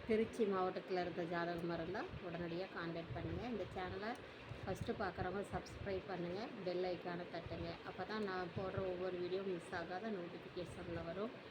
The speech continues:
நாடார் சொந்தங்களே, இந்த ஜாதகத்தை அனைவருக்கும் ஃபார்வர்ட் பண்ணுங்க.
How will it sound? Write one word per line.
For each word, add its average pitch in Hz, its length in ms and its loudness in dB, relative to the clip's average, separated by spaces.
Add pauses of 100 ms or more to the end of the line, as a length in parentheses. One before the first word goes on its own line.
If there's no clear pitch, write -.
(340)
நாடார் 196 400 4
சொந்தங்களே, 175 640 0
இந்த 196 340 2
ஜாதகத்தை 175 560 0 (100)
அனைவருக்கும் 180 640 0
ஃபார்வர்ட் 175 460 0
பண்ணுங்க. 175 420 0